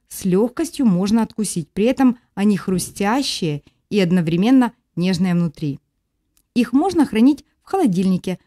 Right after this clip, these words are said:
как и любые другие конфетки. Хочу сакцентировать ваше внимание, что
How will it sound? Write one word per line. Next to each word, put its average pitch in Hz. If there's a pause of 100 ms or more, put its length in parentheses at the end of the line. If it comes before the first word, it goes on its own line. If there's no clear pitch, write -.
(120)
как 226
и 214
любые 190
другие 190
конфетки. 180 (600)
Хочу 254
сакцентировать 208
ваше 185
внимание, 247
что -